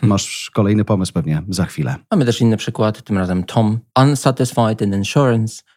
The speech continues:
Speaker 1: Tom decided to strike out on his own as a freelance coder.
Speaker 2: Unsatisfied in insurance, Tom decided to strike out on his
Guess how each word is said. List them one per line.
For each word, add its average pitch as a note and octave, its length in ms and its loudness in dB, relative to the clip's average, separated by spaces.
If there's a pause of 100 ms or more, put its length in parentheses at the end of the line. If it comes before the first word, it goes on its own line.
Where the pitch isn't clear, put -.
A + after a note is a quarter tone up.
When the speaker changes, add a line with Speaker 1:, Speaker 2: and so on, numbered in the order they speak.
(160)
Speaker 1:
Tom D#3+ 220 4
decided A#2+ 520 0
to - 80 -2
strike B2 440 0
out A2 160 0
on G2+ 80 2
his F#2 220 -4
own G2 400 0
as B2 120 0
a F3+ 60 2
freelance F2+ 460 0
coder. G2 320 0 (120)
Speaker 2:
Unsatisfied A2+ 1160 0
in G#2 220 2
insurance, G2 720 0 (100)
Tom C3 280 2
decided A2 640 -2
to G2 220 -2
strike - 520 -2
out C#3 220 0
on G#2 120 0
his G#2 240 -2